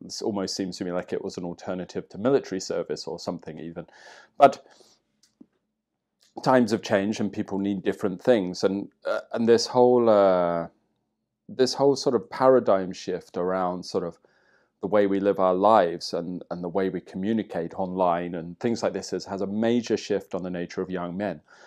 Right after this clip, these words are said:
So in this video, I want to talk about young males. I think that, and the problems that young males have. Young, young women have their own, um,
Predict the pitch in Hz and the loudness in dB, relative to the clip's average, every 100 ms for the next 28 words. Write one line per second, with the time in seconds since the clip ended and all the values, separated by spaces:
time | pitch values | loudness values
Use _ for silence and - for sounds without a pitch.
0 | _ - 120 131 151 113 92 87 87 90 | _ 0 2 4 2 2 -2 -2 -4 -8
1 | - 92 - 85 76 85 78 78 _ - | -10 -12 -8 -10 -8 -10 -12 -14 _ -4
2 | 123 76 - - _ _ _ - 170 190 | -2 -2 -8 -18 _ _ _ -4 0 0
3 | 151 107 - _ _ _ _ _ _ - | 0 -2 -4 _ _ _ _ _ _ -6
4 | 123 113 143 131 90 87 82 87 - 92 | -4 2 8 8 6 -6 -6 -6 -4 -4
5 | 87 87 82 85 - - 123 101 85 180 | -4 -4 -6 -8 -12 -8 0 0 0 2
6 | 185 180 156 156 151 127 110 101 101 - | 2 0 2 4 6 6 4 0 0 0
7 | 87 90 90 87 82 78 78 | 0 2 0 -2 -6 -8 -12